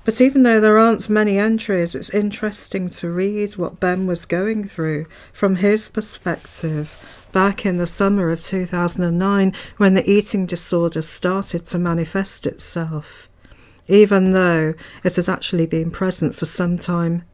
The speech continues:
before that, as can be seen from one of the previous videos. I suggested that when he has a spare moment, he uses these diary entries as a base for writing about his own experiences.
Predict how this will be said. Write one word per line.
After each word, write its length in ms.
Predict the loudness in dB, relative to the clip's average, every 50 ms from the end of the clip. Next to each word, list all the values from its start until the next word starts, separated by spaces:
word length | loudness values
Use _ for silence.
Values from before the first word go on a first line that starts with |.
| _ _ -4
before 480 | -4 -4 -2 -2 -2 0 0 0 0
that, 420 | -2 -4 -4 -4 -6 -8 -10 -14 -16 -18 -20 -20 -20 -20 -20 _ -20 -20 -20 -20 _ _ -12 -6
as 220 | -4 -4 -2 -4 -6
can 200 | -4 -4 -2 -2
be 120 | -2 -4
seen 680 | -4 -2 0 2 2 2 2 2 0 0 -2 -2 -4 -8
from 720 | -12 -8 -2 0 0 2 2 2 0 0 0 0 -2 -4 -6 _ _ _ _ _ _ -20 -20 -10 -4
one 180 | -2 -2 0
of 120 | 0 -2 -2
the 100 | -4 -4
previous 640 | 0 2 4 4 4 4 2 0 -2 -2 -6 -8 -6
videos. 920 | -6 -4 -2 -2 -2 -2 -2 -4 -6 -6 -8 -10 -12 -14 -14 -16 -16 -20 _ _ _ _ _ _ _ _ _ _ _ _ _ _ _ _ _ _ _ _ _ _ _ -20 _ 0 2
I 40 | 4
suggested 720 | 6 6 6 6 4 2 2 0 -2 -2 0 -2 -2 -2
that 300 | -4 -4 -4 -4 -4 -2
when 180 | 0 2 4 4
he 60 | 4
has 200 | 4 4 0 0
a 60 | -2
spare 320 | -4 -2 0 0 0 2 2
moment, 840 | 2 2 2 2 0 0 0 -2 -2 -4 -6 -6 -10 -12 -18 -20 -20 -20 -8
he 220 | -2 2 4 6 8
uses 520 | 8 8 6 6 4 2 0 0 0 -4
these 280 | -4 -4 -4 -4 -6 -6
diary 460 | -4 -4 -2 -2 -2 -2 -2 -2 -2
entries 480 | -2 -2 -2 -4 -4 -2 -4 -2 -2 -2
as 160 | -2 -2 -2
a 40 | -2
base 600 | -2 -2 -2 -2 -2 -4 -6 -8 -10 -10 -12 -14 -18 -20 -20
for 240 | -12 -6 -4 -2 0
writing 460 | 0 0 0 -2 -2 -4 -4 -4 -4
about 260 | -2 0 0 0 0
his 160 | -2 -2 -2 -2
own 220 | -2 -2 -2 -4
experiences. 1300 | -4 -6 -8 -10 -10 -6 -6 -4 -4 -4 -4 -4 -6 -8 -8 -10 -10 -6 -6 -4 -4 -6 -6 -10 -14